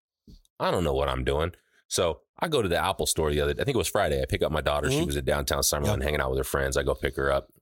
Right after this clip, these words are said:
Speaker 1: I said, "Meet me at the Apple store." And I'm standing in line, and dude's like, um, "Man,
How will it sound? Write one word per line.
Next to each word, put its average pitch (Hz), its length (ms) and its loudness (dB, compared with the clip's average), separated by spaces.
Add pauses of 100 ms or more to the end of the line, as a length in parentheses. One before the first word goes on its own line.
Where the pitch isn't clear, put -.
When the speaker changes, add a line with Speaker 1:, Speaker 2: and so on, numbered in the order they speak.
Speaker 1:
I - 60 0
said, 67 200 0
"Meet 80 120 0
me 76 100 0
at 67 60 -2
the 67 120 2
Apple - 160 -2
store." 67 340 0 (880)
And 65 180 0
I'm 64 60 0
standing 65 360 0
in 65 80 -2
line, 69 520 -2
and 67 140 -2
dude's 71 260 0
like, 60 300 0
um, - 360 -4 (1160)
"Man, 107 180 0